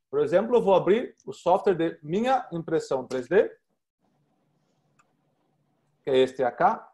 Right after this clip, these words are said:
É, o Slicer. Isto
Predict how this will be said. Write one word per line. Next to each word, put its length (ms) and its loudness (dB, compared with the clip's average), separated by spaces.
É, 680 -10
o 80 -12
Slicer. 760 -2
Isto 300 -6